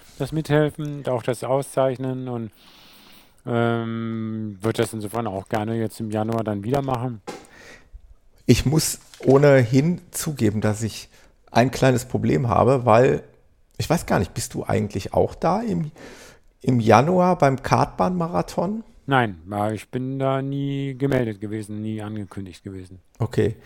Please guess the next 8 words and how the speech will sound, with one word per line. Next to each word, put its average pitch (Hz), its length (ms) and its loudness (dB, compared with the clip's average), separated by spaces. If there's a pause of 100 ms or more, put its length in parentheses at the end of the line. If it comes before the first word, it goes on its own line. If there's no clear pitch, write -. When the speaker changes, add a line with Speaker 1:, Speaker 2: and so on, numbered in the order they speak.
(460)
Speaker 2:
ähm, 101 520 4 (180)
weil 104 160 6
das 104 120 2
ist 120 120 -4
ja 131 80 6
mittlerweile 123 500 6
schon 123 440 0
ein - 40 -18